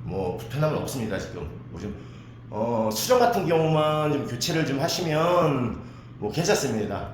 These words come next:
뭐 그리고 입주 청소 하실 때, 아, 수리하실 때 입주 청소하실 때 싹 깨끗하게 한번 청소하면 뭐 충분히 뭐 깨끗할 것 같아요. 그리고 내부 영상은 이 정도로 하고요.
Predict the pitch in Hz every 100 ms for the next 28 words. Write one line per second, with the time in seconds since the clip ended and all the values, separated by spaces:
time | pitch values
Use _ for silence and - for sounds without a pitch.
0 | - 90 82 - - - - - - -
1 | 113 120 117 110 143 143 127 131 147 165
2 | - - 190 - - - - - - -
3 | 95 98 98 - - 156 151 147 - 147
4 | 156 147 - 131 107 - 147 117 113 104
5 | - 110 175 - - - - 107 - 170
6 | 147 123 113 123 180 - - - - 139
7 | 143 135 135 127 147 160 156 165 180 143
8 | 101 - - - - 202 180 135 107 -
9 | - - - - - - 190 156 110 -
10 | 110 131 214 - - - - - - -
11 | - - - - - - - - 104 117
12 | 143 190 202 - - - - - - -
13 | - - - - - - - - 147 202
14 | 226 208 214 190 196 196 196 143 147 175
15 | 180 170 175 220 - -